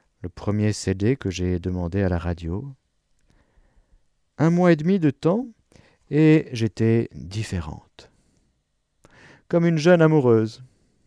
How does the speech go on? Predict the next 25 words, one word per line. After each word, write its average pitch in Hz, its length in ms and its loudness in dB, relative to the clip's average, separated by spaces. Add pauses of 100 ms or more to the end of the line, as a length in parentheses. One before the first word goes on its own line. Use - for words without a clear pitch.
(1700)
avec 123 300 0
ce 127 100 -4
sentiment 135 500 -2
d'être 131 280 -2
de 120 100 -2
retour 117 420 -4
à 113 60 4
la 107 140 2
maison 107 500 -4 (640)
et 117 220 0
d'entrer 113 420 -4
en 104 80 -2
même 107 240 -2
temps 113 240 -6
dans 95 240 -6
un 98 80 -4
nouvel 101 340 -2
endroit 90 560 -6
insoupçonné. 95 840 -8 (2750)
Je - 120 -8
suis 143 180 -6
toujours 131 420 -2
reconnaissante 90 600 -4
au 87 40 -6
Seigneur. 82 640 -10